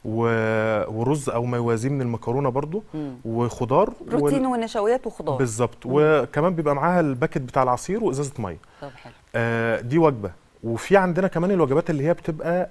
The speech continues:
Speaker 1: آه، مش مستوية، الوجبة بتبقى عبارة عن فرخة كاملة أو ما يعادل الفرخة دي، الفرخة بتبقى تقريبًا مية، آه،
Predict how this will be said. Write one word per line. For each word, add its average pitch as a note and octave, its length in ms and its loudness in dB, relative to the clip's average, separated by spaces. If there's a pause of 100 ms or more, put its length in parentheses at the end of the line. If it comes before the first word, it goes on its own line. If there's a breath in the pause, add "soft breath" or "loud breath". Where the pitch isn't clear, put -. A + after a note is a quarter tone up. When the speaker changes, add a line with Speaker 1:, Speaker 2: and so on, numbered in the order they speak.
(120)
Speaker 1:
آه، G#2+ 720 -4
مش A2+ 300 -8
مستوية، B2 360 0
الوجبة C3 480 0 (300 loud breath)
بتبقى A#2 200 2
عبارة C3 180 6
عن B2+ 80 4
فرخة C3+ 300 -4
كاملة F3+ 280 -2 (360 loud breath)
أو A#2 120 2
ما C3+ 200 2
يعادل C#3+ 380 4
الفرخة B2+ 400 -2
دي، A#2+ 160 -6 (160 soft breath)
الفرخة C3 280 -6
بتبقى A2+ 260 -6
تقريبًا B2 260 -2
مية، C3 280 0
آه، G#2+ 360 -2